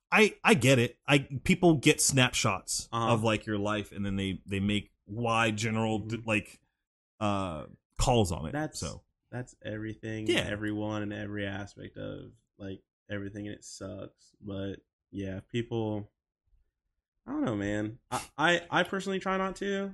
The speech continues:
Speaker 1: Yeah.
Speaker 2: you know, but I try not to put people in a box, and sometimes it happens, sometimes it doesn't.
Speaker 1: Yeah.
Speaker 2: Like, a lot of people,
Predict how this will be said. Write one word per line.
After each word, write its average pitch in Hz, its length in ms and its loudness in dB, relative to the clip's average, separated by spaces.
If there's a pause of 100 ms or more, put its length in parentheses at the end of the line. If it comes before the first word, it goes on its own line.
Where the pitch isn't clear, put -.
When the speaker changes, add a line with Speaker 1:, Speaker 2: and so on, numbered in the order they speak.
(120)
Speaker 1:
Yeah. 95 260 0
Speaker 2:
you 127 120 2
know, 143 240 2
but 135 100 0
I 143 80 0
try 156 180 -4
not 160 160 -2
to - 60 -12
put 156 120 -6
people 160 180 -2
in 151 60 -2
a 147 40 -4
box, 156 520 -2 (440)
and 107 580 0 (320)
sometimes 156 300 -4
it 113 40 -4
happens, 113 340 -8
sometimes 104 320 -6
it 107 40 -4
doesn't. 107 240 -8 (140)
Speaker 1:
Yeah. - 180 -4 (120)
Speaker 2:
Like, 131 100 2
a 131 60 4
lot 147 160 6
of 180 60 -2
people, 160 420 -2